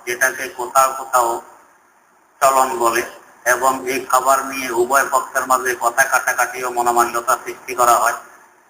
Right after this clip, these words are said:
ঠিক কিনা? এভাবে জোরপূর্বক খাওয়া জায়েজ নেই, জোরপূর্বক খাওয়া হারাম। আর যদি খুশি মনে দাওয়াত দেয়, তাহলে সমস্যা নেই। বস, আমার উস্তাদের জন্য দোয়া চাই, আল্লাহ তাআলা যেন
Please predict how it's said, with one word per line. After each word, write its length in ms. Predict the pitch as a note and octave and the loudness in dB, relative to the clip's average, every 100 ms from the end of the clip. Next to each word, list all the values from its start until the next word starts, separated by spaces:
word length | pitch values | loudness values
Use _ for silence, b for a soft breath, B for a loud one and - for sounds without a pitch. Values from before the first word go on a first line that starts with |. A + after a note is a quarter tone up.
| _ _ | _ _
ঠিক 200 | C#3+ C#3 | -12 -8
কিনা? 240 | A#2+ - A#2 - - - _ _ _ _ _ | -4 -4 -4 -8 -20 -20 _ _ _ _ _
এভাবে 360 | B2+ C3 C3+ C#3 B2 | -2 2 2 0 -2
জোরপূর্বক 600 | C3 A#2+ C3 B2+ B2+ - | -4 -2 -2 0 0 4
খাওয়া 240 | A#2+ A#2 | 4 4
জায়েজ 300 | A2+ A#2 A#2 A#2 A#2 | 2 0 0 -2 -10
নেই, 160 | A#2 - - - | -12 -12 -18 -10
জোরপূর্বক 540 | A#2+ - A#2 B2+ - | -10 -8 -4 -4 0
খাওয়া 220 | A#2 A2+ | 2 2
হারাম। 440 | G#2+ A2+ A#2 A2 - - - _ _ _ _ _ _ _ _ _ _ _ - | 4 4 4 2 -2 -12 -20 _ _ _ _ _ _ _ _ _ _ _ -2
আর 140 | A#2 B2 | 2 2
যদি 200 | A#2+ C#3 C#3 | 0 -4 -8
খুশি 220 | - - - | -8 -6 0
মনে 240 | C#3+ C3+ B2+ | 2 4 4
দাওয়াত 280 | A#2 A#2 A2+ | 4 4 0
দেয়, 160 | - - | -4 0
তাহলে 260 | A#2+ B2 A#2+ | 0 0 -2
সমস্যা 320 | A2+ A2 - G#2 | -4 -8 -6 -6
নেই। 160 | - F#2 - _ _ _ _ _ _ _ _ - | -8 -18 -20 _ _ _ _ _ _ _ _ 0
বস, 160 | C3 - | 0 2
আমার 280 | B2 C3+ C3 B2 | 2 4 2 0
উস্তাদের 440 | B2 C#3 D3 C#3 | 0 0 2 -2
জন্য 200 | B2+ B2+ B2 A#2+ | -6 -6 -4 0
দোয়া 220 | A#2 A2+ A2+ | 4 4 2
চাই, 140 | B2+ C#3 - - - A#2 | -4 -6 -12 -20 -2 2
আল্লাহ 220 | A#2+ B2 | 4 2
তাআলা 320 | A#2+ A#2 A#2+ - - - _ _ _ _ _ _ _ _ _ _ - | 4 2 2 0 -6 -18 _ _ _ _ _ _ _ _ _ _ -4
যেন 140 | C3 | 0